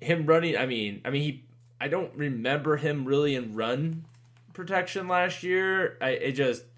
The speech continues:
you know, again, with only three linebackers and three linemen, you kind of presume the safeties are gonna have to make more tackles in the, in the box. So, I don't know. It, it's an interesting thing, but to what the coaches have talked about, I mean,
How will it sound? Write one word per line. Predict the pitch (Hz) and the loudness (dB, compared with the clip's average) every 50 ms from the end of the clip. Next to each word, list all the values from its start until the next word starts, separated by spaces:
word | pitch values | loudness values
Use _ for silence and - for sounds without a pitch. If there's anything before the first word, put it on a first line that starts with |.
| _ _ _ _ _ _ _ _ _ _ _ _ _ _ _ _ _ _ | _ _ _ _ _ _ _ _ _ _ _ _ _ _ _ _ _ _
you | - 120 | -6 -2
know, | 120 123 123 123 | -2 0 0 0
again, | 120 127 160 151 139 | 2 4 4 4 4
with | 123 123 139 | 2 0 0
only | 139 139 131 | 0 0 0
three | 123 - 123 139 147 139 | -2 -2 -4 -2 -2 0
linebackers | 131 127 135 143 147 139 139 143 143 139 127 123 | 0 2 2 2 4 4 2 2 2 -2 -2 -4
and | 107 90 - | -6 -8 -6
three | 120 143 147 | -4 -2 0
linemen, | 135 120 123 135 143 143 143 135 123 | 0 0 0 0 0 0 -2 -4 -4
you | 110 110 104 - - | -6 -8 -10 -12 -10
kind | - 147 139 139 | -4 -4 -2 -2
of | 127 - | -2 -4
presume | - 123 107 107 120 139 143 135 | -6 -8 -6 -4 -4 -2 -2 -4
the | 107 | -4
safeties | 107 - - 117 123 139 135 139 143 123 117 | -6 -4 -2 0 0 -2 -2 -4 -4 -2 -2
are | 117 | -2
gonna | 107 117 110 107 110 | -2 -2 -2 -2 0
have | 123 117 117 - - | 2 0 0 0 0
to | 120 110 104 98 98 - - - - - - - | 0 0 0 0 -2 -6 -12 -20 -20 -20 -12 -4
make | 120 120 123 120 - | -2 -2 -2 -2 -4
more | 101 104 113 123 127 120 | -6 -2 0 2 2 0
tackles | - - - 107 110 120 - - 107 104 107 110 120 135 135 - - - - - - | 0 0 2 2 2 2 0 -2 -4 -2 -2 -2 -2 -4 -6 -10 -20 -20 -20 -16 -6
in | - 120 117 113 | -4 -2 -2 -2
the, | 110 107 104 98 92 95 95 80 - - - | -2 -2 -2 -2 -2 -2 -2 -2 -4 -6 -8
in | 113 110 | -8 -6
the | 101 | -6
box. | 87 - 123 139 135 120 107 117 131 - - | -4 -2 0 2 2 2 2 0 -2 -4 -6
So, | - 131 110 104 101 - - - - - - - - - _ - | -4 -2 -2 0 -2 -4 -6 -10 -20 -20 -20 -20 -20 -20 _ -4
I | - 147 175 | 2 2 4
don't | 170 151 | 4 4
know. | 135 110 - - | 2 0 -2 0
It, | 127 151 - - - - - - | 0 -2 -2 -2 -8 -18 -10 -4
it's | - 160 151 - | -2 -2 -2 0
an | 160 156 - - | -2 -2 -2 -2
interesting | 175 196 185 170 190 165 139 156 143 139 | -2 -2 0 0 0 0 0 -2 -4 -4
thing, | 180 180 160 135 | -2 -2 -2 0
but | 151 151 - - - - - - - | 0 0 0 -2 -6 -18 -20 -16 -8
to | - 214 208 202 185 165 - - - | -6 -4 -4 -2 -4 -6 -8 -12 -2
what | - 160 160 151 | 4 4 4 4
the | 147 | 4
coaches | 139 165 185 190 170 170 156 | 0 0 0 0 0 0 -2
have | 147 - | -2 -2
talked | - - 180 185 165 - | 0 2 2 2 2 2
about, | 160 127 123 107 | 2 2 2 2
I | 117 | 2
mean, | 127 117 - | 0 -4 -6